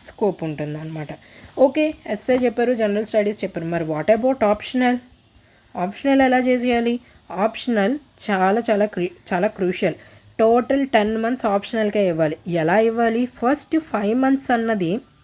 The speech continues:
ఫస్ట్ ఫైవ్ మంత్స్ పేపర్ వన్కి, నెక్స్ట్ ఫైవ్ మంత్స్ అన్నది పేపర్ టూకి ఇవ్వాలి. అంటే రోజు డైలీ చిన్న చిన్నగా, చిన్న చిన్నగా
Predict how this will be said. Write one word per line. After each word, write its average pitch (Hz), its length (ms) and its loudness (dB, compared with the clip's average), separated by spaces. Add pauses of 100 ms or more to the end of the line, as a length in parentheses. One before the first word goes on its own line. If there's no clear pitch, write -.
(1120)
ఫస్ట్ 233 260 0
ఫైవ్ 226 260 2
మంత్స్ 240 240 -4
పేపర్ 180 320 0
వన్కి, 196 420 -2 (260)
నెక్స్ట్ 262 380 -4
ఫైవ్ 220 540 0
మంత్స్ 233 260 -2
అన్నది 190 440 -4 (560)
పేపర్ 190 520 4 (440)
టూకి 202 380 -4 (520)
ఇవ్వాలి. 156 500 0 (400)
అంటే 254 320 0 (320)
రోజు 208 600 2 (520)
డైలీ 185 760 -2 (1800)
చిన్న 294 180 2
చిన్నగా, 285 480 2
చిన్న 254 300 -2
చిన్నగా 226 460 0